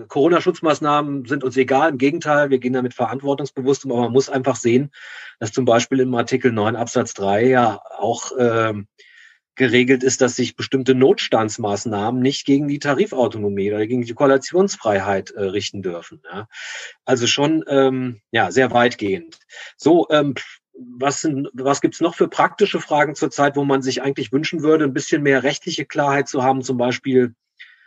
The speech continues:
Zugangsrechte zum Betrieb, ähm, elektronisch, äh, Warnstreikaufrufe, digitale Kundgebung, mit welchen Endgeräten darf man das machen? Also diese ganzen praktischen Fragen, da bewegen wir uns in einer Grauzone.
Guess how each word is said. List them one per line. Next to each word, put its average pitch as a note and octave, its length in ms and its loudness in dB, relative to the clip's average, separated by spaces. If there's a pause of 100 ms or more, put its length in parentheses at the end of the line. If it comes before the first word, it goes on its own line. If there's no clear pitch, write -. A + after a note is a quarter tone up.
(220)
Zugangsrechte D3 800 0
zum D3 240 -6
Betrieb, F3+ 720 0
ähm, D3 600 0 (160)
elektronisch, D3 1300 2
äh, - 20 -4
Warnstreikaufrufe, C#3 1900 0
digitale C3+ 540 0
Kundgebung, D#3 760 0 (460)
mit B2 180 -2
welchen C#3 760 0 (420)
Endgeräten D#3 760 2
darf C3+ 220 2
man C3+ 180 0
das B2+ 200 2
machen? C3 340 0
Also B2+ 160 2
diese C3+ 220 2
ganzen D3+ 260 -2
praktischen C3 540 -4
Fragen, C3+ 500 0 (560)
da B2+ 140 0
bewegen C3 440 0
wir C#3+ 140 4
uns C#3 160 -2
in C#3 160 -2
einer C3 100 2
Grauzone. E3 880 0